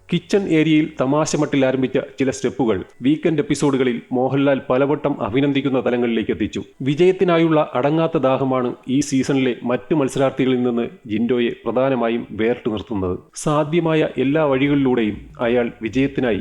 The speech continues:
ശ്രമിച്ചുകൊണ്ടേയിരുന്നു. അതുപോലെ ഹൗസിൽ കള്ളം പറഞ്ഞിട്ട് പിടിച്ചു നിൽക്കുക, എവിടെ തിരിഞ്ഞാലും ക്യാമറ ഉള്ളിടത്ത് കള്ളം പറഞ്ഞാൽ സഹമത്സരാർത്ഥികൾക്ക് മുന്നിൽ തൽക്കാലം പിടിച്ചു നിൽക്കാൻ സാധിച്ചേക്കുമെങ്കിലും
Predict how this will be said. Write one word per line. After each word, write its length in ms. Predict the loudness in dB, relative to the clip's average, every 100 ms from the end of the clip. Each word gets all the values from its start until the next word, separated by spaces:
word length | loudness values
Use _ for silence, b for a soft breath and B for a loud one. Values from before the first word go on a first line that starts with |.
| -6
ശ്രമിച്ചുകൊണ്ടേയിരുന്നു. 920 | -6 -4 -2 -2 -2 0 -2 -2 -6 -10 -6 -2
അതുപോലെ 400 | 0 2 2 2
ഹൗസിൽ 440 | 2 2 0 -2 0
കള്ളം 280 | 0 2 0
പറഞ്ഞിട്ട് 340 | 0 0 0 -2
പിടിച്ചു 340 | -2 -2 0
നിൽക്കുക, 440 | -2 0 -2 -2 -4 0
എവിടെ 260 | 2 2 0
തിരിഞ്ഞാലും 380 | 2 2 2 2
ക്യാമറ 360 | 2 2 2 2
ഉള്ളിടത്ത് 460 | 2 2 0 -2 -4 -2
കള്ളം 280 | 0 2 2
പറഞ്ഞാൽ 360 | 2 2 0 -2 -6
സഹമത്സരാർത്ഥികൾക്ക് 920 | -4 -2 0 0 0 0 2 0 0
മുന്നിൽ 320 | 0 0 -4 -4
തൽക്കാലം 440 | -4 -2 0 2 0
പിടിച്ചു 200 | -2 -2
നിൽക്കാൻ 280 | -2 0 -2
സാധിച്ചേക്കുമെങ്കിലും 920 | -2 -2 -2 -4 0 -2 0 -2